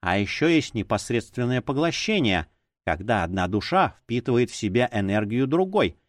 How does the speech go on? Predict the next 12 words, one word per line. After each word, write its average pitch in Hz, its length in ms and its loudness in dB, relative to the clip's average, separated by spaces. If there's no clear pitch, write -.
через 95 280 0
запрещенные 98 840 -2
заклинания. 123 760 0
"Или 196 320 2
же 185 160 2
поглощает 123 760 2
душу 135 300 2
человека 160 480 4
напрямую", 196 680 2
удивился 120 640 4
мистер 117 380 2
Плесинг. 110 500 2